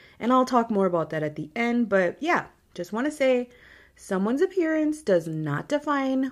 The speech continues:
what they are or are capable of. But anyway, I wanted to give a quick Mi Gente shout out to these TikTok followers who showed me so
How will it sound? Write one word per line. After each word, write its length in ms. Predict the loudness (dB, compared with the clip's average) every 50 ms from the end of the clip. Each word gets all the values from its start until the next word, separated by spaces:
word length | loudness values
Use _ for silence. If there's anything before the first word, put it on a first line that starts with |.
| -8 _ _
what 400 | -14 -8 -6 -4 -4 -4 -4 -2
they 180 | -2 -2 -2
are 560 | -4 -6 -6 -4 -4 -4 -4 -4 -6 -8 -12 _ _ _ _ _ _ _ _ _ _ _ -2
or 260 | 2 2 2 2 2 0
are 120 | -4 -4
capable 540 | -6 -6 -6 -4 -4 -4 -6 -6 -6 -6 -6
of. 340 | -6 -8 -10 -14 -18 -20 _ _ _ _ -20 -20 _ _ _ 0
But 260 | 4 4 4 4 4
anyway, 520 | 2 4 4 6 6 6 4 4 2 -2 -10 _ _ _ -2
I 60 | 0
wanted 260 | 2 4 6 6 6 4
to 80 | 4
give 160 | 2 2 4
a 80 | 4 2
quick 480 | 2 0 -8 2 4 4 4 4 2 0
Mi 240 | 0 2 2 2
Gente 280 | 2 0 0 2 0 -2
shout 320 | -2 -2 -2 -2 0 0
out 280 | 0 0 0 0 -2 -6 -12 -20 -20 -20 -20 -10
to 120 | 2 4 8
these 240 | 8 8 8 8 6
TikTok 460 | 2 2 2 2 -2 -2 -2 -2 -4
followers 580 | -2 0 2 2 4 4 4 4 4 4 2
who 140 | 0 -4 -4
showed 320 | -4 -6 -6 -2 -2 0 0
me 160 | 0 -2 -4
so 200 | -6 -6 -6